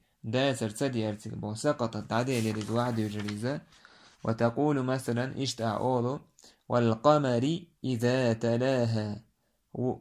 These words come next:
والقمر إذا وجه. والقمر ما سوال يعبوس. هل جاءت الهمزة؟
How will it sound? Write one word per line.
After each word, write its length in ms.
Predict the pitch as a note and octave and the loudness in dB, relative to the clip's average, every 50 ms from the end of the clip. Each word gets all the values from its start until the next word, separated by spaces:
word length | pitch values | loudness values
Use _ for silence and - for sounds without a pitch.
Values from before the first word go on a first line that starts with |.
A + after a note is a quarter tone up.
| _ - | _ -8
والقمر 720 | A#2 B2 C3 C#3 C#3+ D3+ C#3+ C3+ - D3 C#3+ C#3 B2+ A#2 | -4 0 4 4 4 4 4 2 2 2 2 4 2 2
إذا 200 | A#2 A#2 A2+ A2+ | 2 2 2 2
وجه. 260 | A2+ A2+ A2+ - G#2+ | 0 0 -2 -4 -2
والقمر 1040 | G#2+ A2 C3 C#3 C3+ - - - C#3+ D#3+ D#3+ D3 C3+ - C3+ B2+ A#2+ A#2 A2 G#2+ G#2+ | 0 4 4 4 4 4 2 2 4 4 6 4 4 4 2 2 4 2 2 0 0
ما 120 | G#2 G#2 | -2 -4
سوال 380 | G#2 G#2+ - A#2 B2 C#3 D3 C#3+ | -4 -2 -2 0 0 0 0 0
يعبوس. 560 | B2+ A2 G#2 G2+ G2+ G#2 G#2 G#2 A2+ - - A#2+ A#2 - _ - - _ _ _ _ _ _ - | 0 -2 -2 -4 -4 -4 -6 -6 -8 -12 -14 -16 -16 -18 _ -20 -20 _ _ _ _ _ _ -2
هل 220 | - C#3+ D#3 D#3+ | 2 4 4 4
جاءت 380 | C#3+ D3 D3 C#3+ A#2 B2 A#2 A#2+ | 4 4 4 4 2 0 0 -2
الهمزة؟ 520 | A2+ A2 A2 G#2+ G#2+ A2 A2 B2 C#3 D3+ | -2 0 0 0 0 0 0 -2 -2 -4